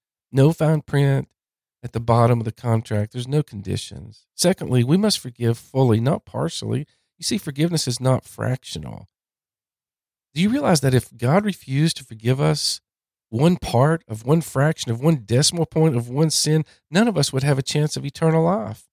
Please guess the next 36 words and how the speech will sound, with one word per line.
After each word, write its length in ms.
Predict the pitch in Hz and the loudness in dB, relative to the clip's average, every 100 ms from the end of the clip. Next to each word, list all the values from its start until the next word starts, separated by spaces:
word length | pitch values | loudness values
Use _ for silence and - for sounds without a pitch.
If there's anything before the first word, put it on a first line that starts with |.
| _ _ _ _ _ _ _ _ _ _ _ | _ _ _ _ _ _ _ _ _ _ _
God 260 | 185 214 170 | 4 4 4
not 160 | 170 | 4
only 180 | 214 247 | 4 2
forgives 340 | - 135 143 - | -2 0 -2 0
all 240 | 147 226 | 2 2
of 80 | 262 | 4
our 120 | 123 | 2
sins, 340 | 113 113 107 - | 0 -2 -2 -4
plural, 640 | - 220 262 147 110 160 _ _ _ _ _ | -4 2 4 6 4 2 _ _ _ _ _
but 160 | 151 139 | 2 2
he 120 | 185 | 0
forgives 400 | 214 156 147 131 - | -4 0 0 0 0
all 180 | 147 208 | 2 2
of 100 | 117 | 0
our 100 | 104 | -2
sins, 340 | - 107 113 | 0 0 0
singular. 640 | - 160 156 113 76 - _ _ _ _ _ | 0 0 0 -2 -6 -12 _ _ _ _ _
When 120 | 135 | -2
you 80 | 139 | -2
forgive 420 | - 117 117 220 | -2 -6 0 0
someone, 540 | - 123 113 104 98 104 _ _ _ _ | 2 -2 0 0 -2 -4 _ _ _ _
you 80 | 156 | -4
must 180 | 175 - | -4 -4
forgive 300 | 131 151 139 | -6 -6 -2
them 260 | 127 110 - _ | -4 -4 -12 _
fully, 360 | 147 143 95 71 _ _ _ _ _ _ _ | -6 -4 -4 -10 _ _ _ _ _ _ _
fully. 340 | 190 180 120 113 | -8 -6 -6 -4
Then 160 | 151 | -6
thirdly, 440 | - 170 165 160 151 _ _ | 0 0 0 -2 -6 _ _
we 120 | 156 | 2
must 180 | 156 - | 2 2
forgive 380 | 143 135 135 127 | -4 -2 0 2
them 300 | 131 127 123 _ _ | 0 0 -2 _ _
with 280 | 117 110 - _ | -4 -4 -6 _
finality, 760 | 113 117 113 117 113 - 95 90 _ _ _ - | -2 2 4 4 2 -2 -14 -16 _ _ _ -12
period. 480 | - 120 101 98 | -2 0 0 -4